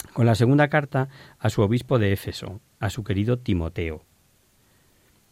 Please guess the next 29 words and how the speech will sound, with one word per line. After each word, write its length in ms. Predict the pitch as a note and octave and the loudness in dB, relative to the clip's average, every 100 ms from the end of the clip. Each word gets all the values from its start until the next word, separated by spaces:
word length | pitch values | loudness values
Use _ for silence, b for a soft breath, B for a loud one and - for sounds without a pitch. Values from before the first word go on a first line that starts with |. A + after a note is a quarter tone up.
| _ _ _ _ - | _ _ _ _ 0
Cuando 220 | C#3 D#3+ | 2 2
Pablo 260 | G3+ A3+ A3 | 0 -2 -4
escribe 280 | - - | -4 -2
esta 200 | - F#3 | 0 -2
carta, 400 | F3+ G#3+ - F#3+ - _ _ _ | -2 -4 -4 -10 -10 _ _ _
se 280 | - - C#3 | -12 -2 0
halla 240 | D#3 D3+ | 2 0
de 120 | A2+ G#2 | 0 2
nuevo 260 | A#2+ G#2+ | 2 0
preso 320 | F#2 A2 - | 0 -2 -2
en 140 | F#2+ F#2+ | -4 0
Roma, 340 | C3+ C3+ C3 - _ _ _ _ b b b b b | 0 0 -4 -10 _ _ _ _ b b b b b
pero 260 | A#2 A#2 A#2 | 0 4 6
ahora 380 | D3+ F3 D#3+ - _ _ | 6 4 2 0 _ _
está, 800 | - B2 A#2+ - - B2+ A#2+ A#2 A2+ | -12 -4 -4 -4 -4 0 0 0 -2
mm, 520 | A2+ A2+ F#2+ F#2+ G2+ _ | -4 -4 -2 -2 -4 _
de 280 | A2 G#2+ A2+ | -8 -2 2
otra 360 | B2+ C3+ - F2+ | 2 0 -2 -6
manera 380 | F#2+ G2 F#2+ F2 | -4 -4 -6 -6
distinta 680 | F2 - A2+ G#2 G2+ F#2 B B - | -10 -4 0 0 -2 -8 B B -6
como 240 | A2 F#2+ | -2 0
lo 80 | F#2 | -2
estuvo 340 | - D3 A#2+ | -2 -2 0
la 140 | G2+ F2 | -2 -4
primera 340 | F#2+ F2 E2+ | -6 -6 -6
vez. 320 | E2+ E2 - _ _ _ _ | -8 -12 -16 _ _ _ _
Su 240 | - A2 | -10 -8
prisión 400 | G2 G2+ - B2 | -6 -8 0 2
ahora, 400 | B2 A#2 B2 B2 | 2 0 0 -2